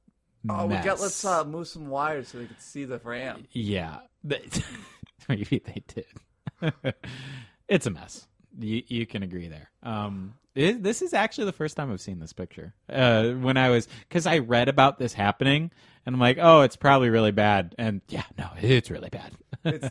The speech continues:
Speaker 1: terrible.
Speaker 2: It's very bad. But yeah, they're, uh, The Verge is going ahead and, um, and copy striking those videos. And that's just broken.
Speaker 1: Fortnite-inspired Nerf guns.
Speaker 2: Yes, yes.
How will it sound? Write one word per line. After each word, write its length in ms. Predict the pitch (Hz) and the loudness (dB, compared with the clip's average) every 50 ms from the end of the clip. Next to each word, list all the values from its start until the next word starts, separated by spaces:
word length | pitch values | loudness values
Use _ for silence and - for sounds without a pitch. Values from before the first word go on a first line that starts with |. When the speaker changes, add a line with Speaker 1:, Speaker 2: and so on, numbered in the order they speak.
| _ - | _ -10
Speaker 1:
terrible. 760 | 190 180 143 143 147 151 147 147 123 135 131 127 127 127 _ _ _ _ _ _ _ _ _ _ - | -12 -8 -6 -4 -4 -4 -4 -6 -6 -8 -10 -10 -12 -14 _ _ _ _ _ _ _ _ _ _ -6
Speaker 2:
It's 200 | 123 107 - - | -6 -6 -4 -4
very 220 | 98 92 90 85 | -4 -2 -2 -2
bad. 240 | 82 85 82 82 - - - - - - - - - _ | -4 -6 -10 -12 -12 -18 -20 -20 -20 -20 -20 -20 -14 _
But 240 | - 160 175 180 135 | 0 2 2 4 4
yeah, 260 | 151 143 131 123 120 | 6 6 6 6 6
they're, 320 | 113 123 135 139 143 139 139 | 4 4 4 4 6 6 6
uh, 280 | 131 123 120 117 120 | 6 6 6 4 2
The 120 | 135 127 123 | 0 -2 -4
Verge 400 | 123 143 147 147 147 147 135 139 | -2 0 2 2 2 2 0 -2
is 140 | 131 120 - | -4 -4 -4
going 280 | 131 120 120 117 113 | -4 -2 -2 -2 -2
ahead 280 | 107 107 107 104 107 110 | -2 -2 0 0 0 -2
and, 400 | 104 - 104 98 98 98 95 92 | -4 -4 -4 -4 -2 -2 -4 -4
um, 460 | 90 87 87 85 82 82 82 82 95 117 _ _ _ _ - | -4 -4 -6 -8 -10 -12 -14 -16 -16 -20 _ _ _ _ -12
and 240 | 107 95 90 87 90 | -10 -10 -10 -10 -8
copy 300 | - 110 104 - 95 90 | -2 -2 -2 -2 -2 -6
striking 320 | - 101 92 87 - 90 | -6 -6 -8 -6 -8 -8
those 160 | 87 87 82 | -10 -10 -10
videos. 380 | - 92 80 82 82 85 - - _ _ - | -10 -12 -12 -10 -10 -12 -14 -16 _ _ -12
And 160 | 101 95 90 | -10 -8 -6
that's 120 | 87 87 - | -6 -6 -8
just 180 | - 90 - - | -10 -14 -12 -10
broken. 340 | 90 87 85 - 90 90 - _ - | -10 -10 -10 -10 -12 -14 -12 _ -4
Speaker 1:
Fortnite-inspired 1080 | 214 240 254 233 226 240 240 233 233 220 180 - - _ - 226 233 233 233 226 226 214 | -4 -4 -4 -4 -6 -6 -6 -6 -6 -8 -10 -14 -14 _ -4 -2 -2 -2 -2 -4 -6 -8
Nerf 560 | 208 208 208 220 247 262 262 247 - - - | -10 -10 -8 -4 -2 0 0 -2 -2 -6 -4
guns. 920 | 214 233 226 220 214 214 117 123 127 131 135 135 135 135 131 120 - - 131 | 0 2 4 4 4 6 6 6 6 8 8 8 8 6 4 2 0 -4 -2
Speaker 2:
Yes, 0 | |
yes. 500 | 123 123 123 123 123 123 117 - - | 2 2 4 4 4 4 2 -2 -6